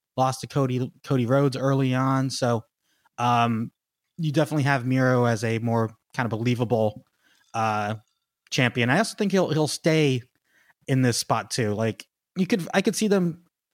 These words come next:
you know, m-, moving it back to Darby Allin at some point. But I think the whole point was to, one, get the belt on someone else, 'cause, God, Darby had it for half a year. Um, unless you're Shida, you're not, you're not holding the title that long in A E W.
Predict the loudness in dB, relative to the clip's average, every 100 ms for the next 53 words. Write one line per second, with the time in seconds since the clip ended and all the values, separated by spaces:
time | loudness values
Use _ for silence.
0 | _ _ _ _ 0 2 2 -2 -6 0
1 | 2 2 0 2 0 0 0 0 2 2
2 | 0 -2 -2 -4 -2 0 2 0 0 -2
3 | -2 0 -2 -2 -2 -2 0 0 -2 -4
4 | -2 0 0 -4 _ _ _ _ _ _
5 | _ 0 2 2 0 -4 -8 -6 -6 -2
6 | 0 2 2 2 4 2 0 -4 -6 -20
7 | _ -4 -4 -2 -2 0 0 0 0 0
8 | -4 -2 -2 -4 -6 -4 -4 -4 -6 _
9 | _ -20 -20 _ 0 2 2 2 0 0
10 | 2 2 2 2 2 2 4 2 0 -2
11 | -2 -2 -2 -2 0 0 -2 -2 0 2
12 | 0 2 2 2 0 -4 -6 -8 -8 -8
13 | -6 -8